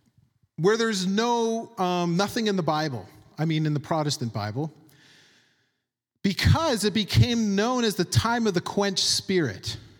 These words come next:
Okay, so what Israel believed is the spirit left. In fact, you can see this in Ezekiel chapter ten, in Ezekiel's vision where the, the glory departs from the temple after it was destroyed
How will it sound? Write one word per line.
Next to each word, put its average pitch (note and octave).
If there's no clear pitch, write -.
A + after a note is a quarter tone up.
Okay, F#3+
so G#3+
what G3
Israel C4
believed G3+
is F3+
the E3+
spirit G#3+
left. F3
In D#3
fact, F#3+
you G3+
can -
see A#3
this A#3
in G#3
Ezekiel F3+
chapter E3+
ten, E3
in D#3+
Ezekiel's F#3
vision F#3+
where D#3+
the, D#3
the C3+
glory G3
departs G#3
from F3
the D#3
temple C#3
after E3
it E3
was D3
destroyed C#3